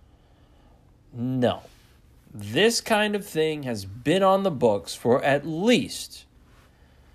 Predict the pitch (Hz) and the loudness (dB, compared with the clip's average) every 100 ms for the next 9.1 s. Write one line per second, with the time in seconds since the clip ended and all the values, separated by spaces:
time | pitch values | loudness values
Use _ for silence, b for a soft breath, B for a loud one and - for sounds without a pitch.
0 | b b - 147 160 185 196 233 240 110 | b b -2 0 0 -2 -2 2 2 2
1 | - - - - - 170 143 120 120 120 | -4 -12 -16 -8 0 2 2 0 0 -2
2 | 107 117 101 82 - - - - _ _ | -2 -4 -4 -6 -12 -16 -20 -20 _ _
3 | _ _ _ _ _ b b b b b | _ _ _ _ _ b b b b b
4 | b b _ _ _ b b b b b | b b _ _ _ b b b b b
5 | 143 143 156 - _ - 226 269 247 143 | -2 0 -2 -12 _ 4 10 10 8 2
6 | 110 101 82 87 - - _ _ _ 196 | -6 -8 -12 -20 -20 -20 _ _ _ 2
7 | 208 202 190 180 160 131 95 98 131 113 | 4 2 -2 -2 0 -2 -2 -6 -8 -8
8 | 120 - 139 135 127 120 151 127 110 - | -8 -6 -6 -6 -8 -8 -4 -2 -2 -4
9 | 107 | -8